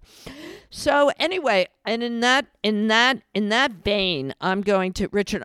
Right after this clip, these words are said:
I am going to take the liberty of explaining your work, how I see it in a cultural vein, and then I'm gonna have you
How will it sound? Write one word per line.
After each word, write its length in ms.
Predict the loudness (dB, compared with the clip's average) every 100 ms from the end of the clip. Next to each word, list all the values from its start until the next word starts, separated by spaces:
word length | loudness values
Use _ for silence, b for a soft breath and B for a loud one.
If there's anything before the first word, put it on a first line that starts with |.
| -4
I 180 | -2
am 180 | 0 -2
going 340 | 0 0 0 -6
to 100 | -10
take 340 | -6 -6 -6
the 80 | -8
liberty 600 | -10 -6 -6 -6 -6 -6
of 140 | -8 -10
explaining 720 | -14 -14 -16 -8 -8 -6 -8
your 140 | -6 -8
work, 520 | -6 -6 -6 -8 -18 _ -14
how 300 | -6 -6 -4
I 240 | -4 -4
see 260 | -8 -12 -10
it 60 |
in 100 | -12
a 60 | -14
cultural 480 | -10 -12 -10 -14 -14
vein, 320 | -10 -10 -10
and 240 | -12 -12 -8
then 220 | -10 -10 -12
I'm 160 | -10
gonna 240 | -10 -10 -10
have 300 | -12 -14 -12
you 260 | -12 -12